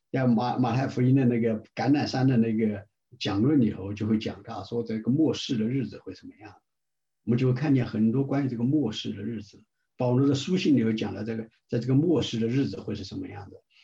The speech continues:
我们就知道说我们在末后的日子是这样的啊。那作为基督徒而言的话，就知道说在这个今世还没有完全过去的时候，我们却处在这个末后的日子里头。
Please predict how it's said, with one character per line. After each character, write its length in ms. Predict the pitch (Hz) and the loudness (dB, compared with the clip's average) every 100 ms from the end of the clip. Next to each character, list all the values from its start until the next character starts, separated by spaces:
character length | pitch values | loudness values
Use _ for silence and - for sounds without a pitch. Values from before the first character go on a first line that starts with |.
| - | -2
我 80 | 135 | 2
们 80 | 156 | 2
就 80 | - | 2
知 120 | 185 | 0
道 180 | 156 131 | 0 2
说 140 | 156 | 4
我 80 | 110 | 4
们 100 | 113 | 4
在 100 | 113 | 2
末 360 | 127 165 156 | 2 2 0
后 180 | - 113 | 0 -4
的 80 | 98 | -4
日 220 | 101 110 | -6 -6
子 200 | 98 - _ _ - | -8 -16 _ _ -16
是 120 | 101 | -10
这 120 | 110 | -8
样 240 | 98 - | -8 -10
的 80 | - _ - | -20 _ -8
啊。 140 | - - _ _ _ _ | -8 -10 _ _ _ _
那 220 | 135 131 | -2 0
作 160 | 135 175 | 2 2
为 80 | 151 | 2
基 180 | 214 | 2
督 100 | 196 | 2
徒 140 | 202 139 | 2 0
而 180 | 127 127 | 2 2
言 200 | 107 120 | 2 0
的 80 | |
话， 100 | 120 | 0
就 100 | 117 | -2
知 160 | 110 160 | -2 -2
道 140 | 151 | 0
说 340 | 127 139 135 - _ _ | 2 0 0 -6 _ _
在 140 | 160 | -2
这 80 | 160 | 2
个 140 | 180 170 | 2 2
今 320 | 214 240 247 | 4 4 4
世 600 | - 233 175 131 107 101 | 0 0 2 2 0 -4
还 180 | - 143 | -2 2
没 160 | 160 | 2
有 140 | 156 107 | 2 0
完 260 | 104 131 | 2 0
全 380 | 139 110 104 127 | 0 0 0 0
过 240 | 180 131 | 0 -2
去 260 | 107 - 110 | -2 -2 -2
的 140 | 104 | -2
时 180 | - 107 | -8 -10
候， 280 | 101 123 - _ _ _ _ _ | -8 -8 -10 _ _ _ _ _
我 160 | 120 131 | 0 4
们 140 | 143 | 4
却 240 | 143 156 151 | 2 2 0
处 260 | 151 117 | -2 -4
在 140 | 110 117 | -4 -2
这 140 | 123 | 0
个 80 | 127 | 0
末 340 | 151 202 147 | 2 2 0
后 180 | - 113 | -2 -4
的 80 | 113 | -4
日 240 | 135 151 | -2 -4
子 140 | - 107 | -4 -4
里 160 | 101 | -4
头。 300 | - - - | -8 -20 -20